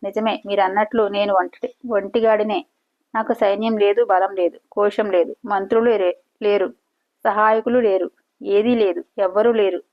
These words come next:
స్వయంవరం విని చూసి పోదామని వచ్చాను. స్వప్నంలో ఆదిపరాశక్తి వైష్ణవి రూపంలో కనిపించి వెళ్ళి రమ్మంది, వచ్చాను. ఇంతకన్నా నాకు ఇక్కడ చేయవలసిన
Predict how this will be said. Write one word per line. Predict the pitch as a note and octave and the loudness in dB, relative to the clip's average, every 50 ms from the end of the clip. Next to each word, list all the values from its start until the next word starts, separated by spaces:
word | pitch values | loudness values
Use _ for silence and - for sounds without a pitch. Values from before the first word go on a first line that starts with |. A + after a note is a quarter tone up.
| _ _ | _ _
స్వయంవరం | - G#3+ G3+ G#3+ A#3 B3 A#3+ A#3+ A3+ A3 G3+ G3 | -2 0 0 2 2 2 2 2 2 0 0 -2
విని | G#3 A3+ - - | -8 -12 -4 -2
చూసి | G#3+ A3 - - B3+ G#3+ G3 - | -2 -2 0 -2 -4 -4 -4 -2
పోదామని | F#3+ F#3 F3+ G3 G#3+ G#3+ A3+ A3 G#3 | -2 0 2 2 2 0 2 0 -2
వచ్చాను. | F#3 - - G3 F3+ A#3 - - _ _ _ _ _ _ _ _ _ _ | -4 -2 -2 -2 -2 -2 -4 -10 _ _ _ _ _ _ _ _ _ _
స్వప్నంలో | - A#3 A3 - B3+ B3+ B3 A#3+ B3 B3+ | -2 -2 -2 0 0 0 2 2 4 4
ఆదిపరాశక్తి | G#3+ F#3+ F#3+ A3 A3 - G#3+ A3 A3 A3+ A3+ - A3+ - _ - A#3 G3 - - | 4 2 2 0 0 0 2 2 2 2 0 -2 -6 -4 _ -4 -4 -4 -4 0
వైష్ణవి | G3+ G3 G3+ G3+ - - A#3+ A#3+ A#3+ | 0 0 0 0 -2 -2 0 0 2
రూపంలో | A3 G#3 G3+ - G#3 G3+ G#3+ G#3 | 2 2 0 0 -2 0 0 0
కనిపించి | G3+ - F#3+ G3 F#3+ A#3+ A#3 A#3+ A#3+ A#3+ | 0 0 -4 -4 -2 -2 -2 0 0 0
వెళ్ళి | G#3 F#3+ G3 G#3 | 0 2 2 2
రమ్మంది, | G#3+ G#3 G3 F#3+ F3+ F3 E3+ - - _ - | 0 0 -2 -4 -6 -8 -8 -10 -12 _ -10
వచ్చాను. | G3 G3 - - G#3 F#3+ E3+ - - _ _ _ _ _ _ _ - | -10 -8 -4 -2 -2 -2 -2 -6 -12 _ _ _ _ _ _ _ -10
ఇంతకన్నా | G#3+ G#3+ G#3 C4 A#3+ A#3 B3 A#3 A#3 A#3+ | -8 -6 -4 -4 0 0 0 0 2 2
నాకు | A#3+ A#3 G#3+ G#3 - A3 | 2 2 2 0 0 -4
ఇక్కడ | G3 - - G3+ | -4 -2 -2 -2
చేయవలసిన | G3+ - G3 F#3 G3 G#3 A3+ A3+ A#3 A3+ A#3+ A3+ G3+ | -2 -2 -2 0 2 2 2 2 0 -2 -2 -4 -4